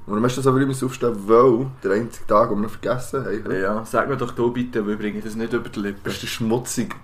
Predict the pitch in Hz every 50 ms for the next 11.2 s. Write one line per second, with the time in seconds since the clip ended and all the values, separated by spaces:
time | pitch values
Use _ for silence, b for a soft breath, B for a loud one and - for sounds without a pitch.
0 | - - - - - - 117 110 120 131 131 - - - 104 98 B B B B
1 | B B B B - - 113 - - - 110 101 104 98 95 92 92 92 98 -
2 | - 110 107 104 - 147 170 190 226 233 185 175 180 175 175 160 156 147 120 90
3 | B B B B B B B B - - - - - 107 110 117 120 - 147 170
4 | - 131 127 123 123 113 - - 117 120 113 107 107 107 107 107 107 107 104 104
5 | 104 104 104 104 104 110 113 127 135 135 139 123 127 131 113 123 131 151 175 -
6 | - 180 - - 156 143 139 156 160 - - - 165 151 156 - 156 143 139 110
7 | 117 117 107 98 95 113 123 127 139 131 131 117 - - - 123 104 139 135 147
8 | 147 139 139 143 143 - - - - - 139 135 131 131 131 131 127 127 127 135
9 | - - B B B B B B - - - - - - - - 123 127 131 127
10 | 131 131 123 127 - - 113 110 - - 120 113 113 113 117 - - 123 113 107
11 | 101 - 98 92